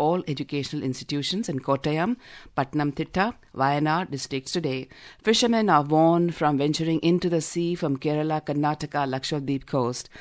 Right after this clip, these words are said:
In view of the heavy rains, the Kerala State Disaster Management Authority had directed the people living in landslide-prone regions,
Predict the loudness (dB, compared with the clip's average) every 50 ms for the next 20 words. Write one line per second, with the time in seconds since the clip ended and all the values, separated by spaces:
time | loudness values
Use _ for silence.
0 | -20 -18 -20 -8 0 2 2 4 6 6 6 6 6 4 2 0 0 2 4 4
1 | 4 4 4 2 2 2 0 0 0 -2 -4 -4 -2 -2 0 0 0 -2 -2 -4
2 | -4 -4 -4 -4 -2 -2 -2 0 2 0 0 0 -4 -4 -4 -2 -2 0 0 -2
3 | -2 -2 -2 -2 -2 -2 -2 -2 -2 0 0 0 0 -2 -2 -2 -2 -4 -8 -16
4 | -20 -16 -2 0 0 2 2 2 2 0 -2 -2 -4 -4 -2 -4 -4 -2 -2 -4
5 | -2 -4 -4 -4 -2 -2 0 0 0 0 2 0 0 0 0 0 0 -2 -2 -4
6 | -6 -4 -4 -2 -4 -4 -6 -6 -4 -4 -4 -4 -4 -4 -4 -2 -2 -2 -2 -2
7 | -4 -8